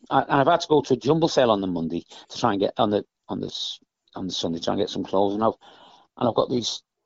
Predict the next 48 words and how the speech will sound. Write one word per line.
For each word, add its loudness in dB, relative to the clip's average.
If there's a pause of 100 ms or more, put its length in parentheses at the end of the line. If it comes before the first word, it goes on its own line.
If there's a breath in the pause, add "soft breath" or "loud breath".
(160)
and 2
the, 4
the 0
waist's 0
too -2
big, -2
my -2
trousers. -4
So -2 (320)
I've -14
had 0
to -6
borrow 2
some -6
braces. -2 (460 soft breath)
I've -2
got 4
a 2
shirt 4
that's 0 (220)
ridiculous. -4
I've -8
got 4
a 0
big -2
kipper 0
tie -2 (420)
and 0
a, 2 (120)
a -14
check 0
coat. 4
I 4
look 4
like 2
Charlie 0
Caroni. -2
I 0
really 4
did. 0
And -8
I, -2 (560 loud breath)
I, 2
and, -2
and -2
I 0
just -6
thought 0